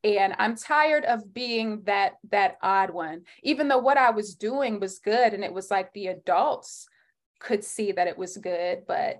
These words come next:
you know, as a kid, you just constantly feel like people don't necessarily understand. And it got to a point where I wanted to just feel accepted.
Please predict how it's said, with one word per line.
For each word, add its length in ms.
you 160
know, 160
as 240
a 60
kid, 640
you 280
just 360
constantly 720
feel 260
like 460
people 240
don't 400
necessarily 540
understand. 720
And 140
it 80
got 200
to 120
a 80
point 260
where 120
I 120
wanted 380
to 340
just 260
feel 180
accepted. 800